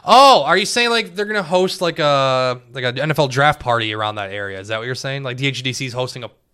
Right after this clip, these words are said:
watch party, kinda? Or is it, like, kinda like a block party type thing, too? That'd be interesting. Because, they, oh, yeah, 'cause I forget. The N F L, yeah,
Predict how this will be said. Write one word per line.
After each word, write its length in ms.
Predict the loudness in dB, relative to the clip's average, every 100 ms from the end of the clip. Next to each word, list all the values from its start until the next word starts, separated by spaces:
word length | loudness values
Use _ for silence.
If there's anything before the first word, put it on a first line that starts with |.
| _
watch 400 | -8 -2 -2 -2
party, 460 | -2 0 -2 -6 _ -4
kinda? 480 | 0 2 2 -2 -6 _ _ _ -2
Or 100 | -2
is 80 | 0
it, 60 |
like, 160 | 0 0
kinda 180 | 0 0
like 140 | 2
a 160 | 0 -2
block 340 | -4 -6 -4
party 300 | -4 -4 -6
type 260 | -10 -12 -12
thing, 220 | -16 -12
too? 320 | -10 -10 -12 _ _ _ _ _ _ _ _ -2
That'd 200 | 0 2
be 120 | 0
interesting. 540 | -2 -6 -12 -14 -20 -20 _ _ _ _
Because, 200 | -8 -4
they, 80 | -2
oh, 120 | 0
yeah, 120 | 2 0
'cause 140 | -2
I 80 | -2
forget. 300 | 0 -2 0
The 60 | 0
N 80 |
F 100 | 0
L, 140 | -2 0
yeah, 280 | 2 2